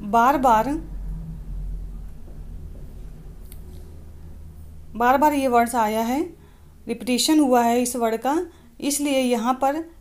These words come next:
एलिट्रेशन यूज़ किया गया है। नेक्स्ट पॉइंट है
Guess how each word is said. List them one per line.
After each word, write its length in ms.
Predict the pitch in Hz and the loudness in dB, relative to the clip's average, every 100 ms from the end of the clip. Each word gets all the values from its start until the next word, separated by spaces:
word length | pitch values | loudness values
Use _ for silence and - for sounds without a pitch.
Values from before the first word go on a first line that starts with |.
| - | -6
एलिट्रेशन 760 | 214 226 226 - 233 226 311 - - - - _ _ - - _ - - - | -2 -2 -2 0 2 2 0 -2 -8 -20 -20 _ _ -20 -20 _ -20 -20 -8
यूज़ 300 | 220 233 233 | 0 0 0
किया 220 | 220 196 | -2 -2
गया 220 | 180 175 170 | -2 -4 -6
है। 240 | 165 170 - - _ - _ - | -8 -10 -16 -20 _ -20 _ -4
नेक्स्ट 440 | 233 277 330 - 359 - _ _ _ _ _ _ _ - - _ _ _ _ _ | 4 4 4 0 -6 -8 _ _ _ _ _ _ _ -20 -20 _ _ _ _ _
पॉइंट 300 | 262 262 269 | 2 4 4
है 220 | 262 302 | 2 -2